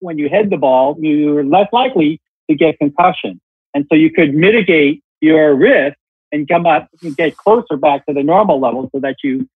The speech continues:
get to have the career that you did have. So that's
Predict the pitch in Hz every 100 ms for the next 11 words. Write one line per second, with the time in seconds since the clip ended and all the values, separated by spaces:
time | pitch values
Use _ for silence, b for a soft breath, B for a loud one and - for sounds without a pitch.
0 | _ - 170 165 143 165 180 160 143 135
1 | 135 135 131 156 143 139 135 127 - 131
2 | 262 247 117 92 - _ _ _ _ _
3 | - 147 143 180 220